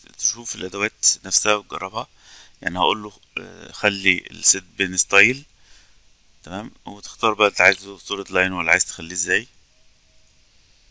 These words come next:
تقدر تختار أي حاجة منهم، بتقول له الباك جراوند، أنا عايز اللون بتاعها مثلًا،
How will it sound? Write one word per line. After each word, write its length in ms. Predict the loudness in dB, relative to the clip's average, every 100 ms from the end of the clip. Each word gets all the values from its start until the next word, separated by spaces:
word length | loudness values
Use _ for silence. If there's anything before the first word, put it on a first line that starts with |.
| _ _ _ _ _ -20 _ -18
تقدر 200 | -12 -8
تختار 440 | -8 -4 -2 0
أي 180 | 0 0
حاجة 240 | 0 0 0
منهم، 300 | -6 -12 -14 _ _ _ -20 _ _ _ _ _ _ _ _ _ _ _ _ _ _ -20 _ _ _ -20 -14
بتقول 320 | -8 -4 -4
له 60 |
الباك 180 | -4 -2
جراوند، 520 | 2 6 6 4 -4
أنا 120 | 0 2
عايز 200 | 2 -2
اللون 260 | -14 -14
بتاعها 360 | -6 -6 -6 -6
مثلًا، 420 | -2 -2 -2 -10